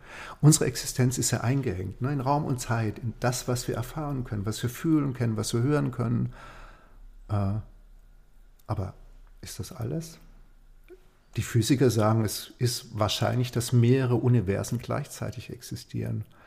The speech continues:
Und dass hier, wo wir gerade leben, noch fünf andere Universen existieren, mit möglicherweise anderen Lebensformen, anderen Wesen. Wir merken es nur nicht. Und das finde ich total interessant. Einfach,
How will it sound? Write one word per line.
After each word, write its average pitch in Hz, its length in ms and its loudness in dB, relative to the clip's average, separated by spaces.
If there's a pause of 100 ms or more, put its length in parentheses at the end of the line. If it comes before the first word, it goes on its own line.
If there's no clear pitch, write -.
(200)
Und - 100 -10
dass 98 160 -2
hier, 151 440 2
wo 110 160 4
wir 147 140 2
gerade 127 320 2
leben, 120 220 2
noch 117 120 0
fünf 143 300 -2
andere 131 320 -2
Universen 107 520 -2
existieren, 110 640 -6 (280)
mit 123 120 2
möglicherweise 113 800 2
anderen 117 260 2
Lebensformen, 123 600 -2
anderen 113 360 0
Wesen. 135 480 -4 (440)
Wir 104 140 -2
merken 101 360 -4
es 123 140 -8
nur 113 180 -2
nicht. 107 380 -6 (560)
Und 151 100 2
das 120 140 6
finde 143 120 8
ich 135 60 4
total 131 400 6
interessant. 139 760 2 (540)
Einfach, 120 400 2